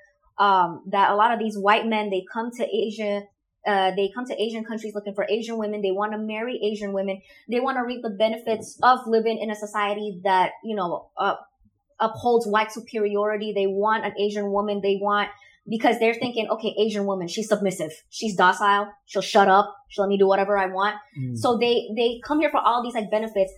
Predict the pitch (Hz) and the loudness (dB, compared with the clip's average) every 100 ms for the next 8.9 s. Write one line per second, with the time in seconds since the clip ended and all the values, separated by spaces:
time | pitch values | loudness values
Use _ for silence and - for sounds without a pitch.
0 | - - - - 226 262 - - _ - | -20 -20 -20 2 4 4 0 -6 _ -6
1 | - 262 233 254 240 226 240 233 220 _ | -2 -2 -2 -2 -2 0 0 -2 -6 _
2 | _ - 330 294 285 262 240 180 - 311 | _ 2 4 4 4 2 2 -2 0 2
3 | 285 202 196 202 185 175 185 _ _ 202 | 2 2 -4 -2 -2 -2 -6 _ _ 4
4 | 208 214 226 254 294 302 302 330 339 - | 6 4 2 2 0 2 4 4 0 -10
5 | _ _ 240 247 285 262 247 220 220 220 | _ _ 4 6 6 4 2 2 2 2
6 | 190 180 196 302 339 - 220 220 208 - | 0 2 0 0 -2 -2 0 2 0 -4
7 | _ 202 202 220 220 196 - 214 208 202 | _ -6 0 0 0 -2 -2 -2 0 -2
8 | 202 202 214 254 - 285 302 339 | -2 -2 0 -2 -2 -6 -4 -4